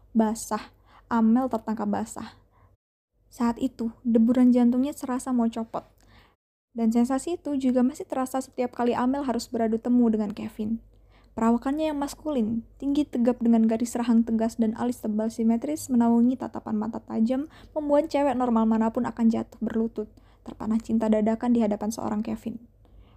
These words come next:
Amel juga termasuk, sebab dia normal. Namun agak disayangkan, sepertinya Kevin tidak.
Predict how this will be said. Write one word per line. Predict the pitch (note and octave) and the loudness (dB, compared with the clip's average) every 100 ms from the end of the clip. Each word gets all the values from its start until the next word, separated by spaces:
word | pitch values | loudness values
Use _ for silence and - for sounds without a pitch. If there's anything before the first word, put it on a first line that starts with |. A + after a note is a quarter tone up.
| - | -8
Amel | D4+ F4 G4 | -2 2 4
juga | D#4 | 4
termasuk, | C#4+ A#3+ C4 - - _ _ | 4 2 -2 -4 -12 _ _
sebab | - - A3 A3 | -14 -6 0 2
dia | A3+ | 2
normal. | A3 C4 C4 A3 A#3 _ _ _ _ _ _ _ _ C#4+ | 2 2 0 0 -4 _ _ _ _ _ _ _ _ -2
Namun | D#4 F4 | 0 0
agak | C#4+ B3+ A#3+ | 2 4 4
disayangkan, | - B3+ B3 B3 B3 A3+ A3 A3+ | 2 0 2 2 0 -6 -6 -6
sepertinya | - - - D4 D#4+ F4 E4+ E4+ - | -8 -14 -14 -10 -8 -6 -8 -10 -8
Kevin | E4 D#4+ F#4+ | -8 -8 -8
tidak. | D#4 A3+ G#3+ A3+ | -4 -2 0 -2